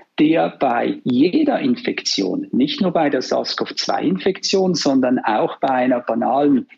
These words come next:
Grippe oder bei einem banalen Virusinfekt immer wieder auf die Probe gestellt wird,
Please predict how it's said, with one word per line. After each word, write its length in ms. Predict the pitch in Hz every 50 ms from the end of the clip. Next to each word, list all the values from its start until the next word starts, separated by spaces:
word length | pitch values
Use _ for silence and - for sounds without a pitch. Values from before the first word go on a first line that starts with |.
| _
Grippe 560 | - 139 143 190 - - _ - 208 170 135 - _ _ _ _
oder 220 | - 139 120 131 123
bei 200 | - 123 117 120
einem 360 | 120 117 127 127 123 120 113 - _ -
banalen 580 | 127 120 120 120 123 127 131 123 120 113 - - _ _
Virusinfekt 1500 | - 123 143 175 185 196 190 180 - - - - - - - - 147 156 143 - - - 135 135 - _ - - - - - - - - - - _
immer 380 | - 156 180 214 226 226 208 175
wieder 480 | 180 180 185 190 - 196 180 180 -
auf 220 | - 143 139 - -
die 120 | - 147
Probe 400 | 147 - - 135 143 170 175 185
gestellt 640 | 165 160 147 - - - 139 131 143 143 147 - -
wird, 340 | 160 147 151 147 147 147